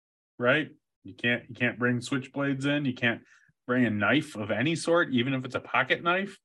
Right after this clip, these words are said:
You can't bring that in either. And if you sneak that past security somehow, which would be hard to do, but if you did,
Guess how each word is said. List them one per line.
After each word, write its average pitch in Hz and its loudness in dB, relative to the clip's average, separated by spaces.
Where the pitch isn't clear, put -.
You 147 -10
can't 123 0
bring 120 0
that 117 4
in 107 0
either. 104 0
And 87 -6
if 87 -12
you 95 -10
sneak 123 2
that 110 4
past 107 0
security 117 0
somehow, 95 -2
which 123 -6
would 131 -4
be 123 2
hard 107 4
to 92 -6
do, 98 -2
but 107 -4
if 92 -8
you 98 -8
did, 98 0